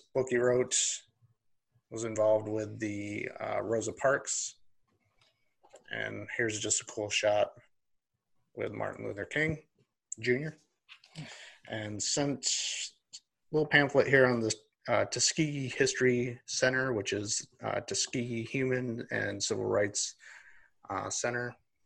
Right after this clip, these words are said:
which he's on the cover, and he signed.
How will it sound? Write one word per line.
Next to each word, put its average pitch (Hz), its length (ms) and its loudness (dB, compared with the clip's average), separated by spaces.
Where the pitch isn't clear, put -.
which - 200 -10
he's 101 180 -4
on 95 160 -2
the 101 60 -10
cover, 147 500 2
and 110 80 -10
he 101 80 -8
signed. 107 460 -4